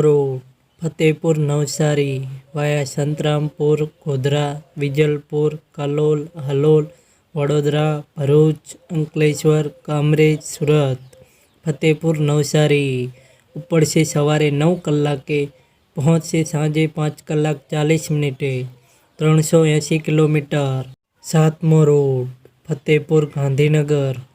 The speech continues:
વાયા સંતરામપુર, લુણાવાડા, બોઈટા,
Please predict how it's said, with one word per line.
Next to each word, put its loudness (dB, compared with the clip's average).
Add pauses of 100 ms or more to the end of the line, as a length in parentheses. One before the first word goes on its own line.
વાયા 0
સંતરામપુર, 2
લુણાવાડા, 0 (160)
બોઈટા, 0